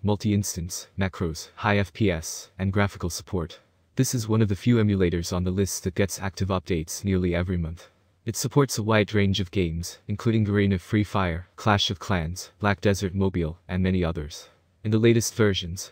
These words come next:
L D Player has optimized the performance of Free Fire to make it much easier to pull off the auto headshot, which has made it a growing favorite among Free Fire players. Android Studio's emulator. Android Studio is the default development console for Android.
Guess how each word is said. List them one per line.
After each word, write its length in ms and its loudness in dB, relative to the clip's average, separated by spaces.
L 140 4
D 120 2
Player 280 0
has 200 -4
optimized 580 -2
the 80 -8
performance 540 -2
of 80 -6
Free 200 0
Fire 400 -4
to 120 -4
make 200 2
it 80 -2
much 240 0
easier 260 0
to 160 -8
pull 220 0
off 160 0
the 120 2
auto 220 2
headshot, 520 -4
which 200 -4
has 120 -2
made 200 4
it 80 4
a 40 2
growing 300 0
favorite 380 0
among 240 0
Free 240 -2
Fire 240 -2
players. 480 -10
Android 340 2
Studio's 520 2
emulator. 480 -2
Android 340 2
Studio 520 0
is 160 -6
the 100 -6
default 340 0
development 560 0
console 380 -2
for 160 -6
Android. 440 -6